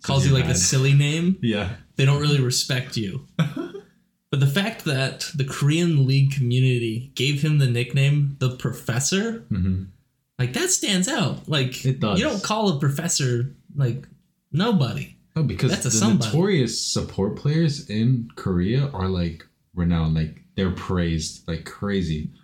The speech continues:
Speaker 2: So for, like, Korea to praise an international support,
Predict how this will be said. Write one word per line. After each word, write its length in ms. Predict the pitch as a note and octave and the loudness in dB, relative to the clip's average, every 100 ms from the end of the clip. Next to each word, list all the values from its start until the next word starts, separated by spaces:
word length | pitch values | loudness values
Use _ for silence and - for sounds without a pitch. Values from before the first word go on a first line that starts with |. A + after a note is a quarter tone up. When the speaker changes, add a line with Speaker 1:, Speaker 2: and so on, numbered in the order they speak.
| _ | _
Speaker 2:
So 340 | - A#2+ G2+ | -4 -2 -2
for, 480 | F#2 B2 A#2 G2+ - - _ _ _ - | -2 0 0 0 -4 -16 _ _ _ -6
like, 160 | G2 | -6
Korea 480 | - A#2 C3 C#3+ G2+ | -2 0 2 2 0
to 240 | F#2+ G#2 F#2 | -2 -2 -4
praise 720 | - A2 A#2 A2 F#2+ - _ _ _ - | -4 -2 0 0 -2 -10 _ _ _ -4
an 120 | G2+ | -2
international 680 | G2+ F#2+ F#2+ C3 F#3+ D3 A2+ | 0 0 0 2 0 0 -2
support, 640 | - F#2 F#2+ G2 A#2 - | -2 -4 -2 0 -2 -6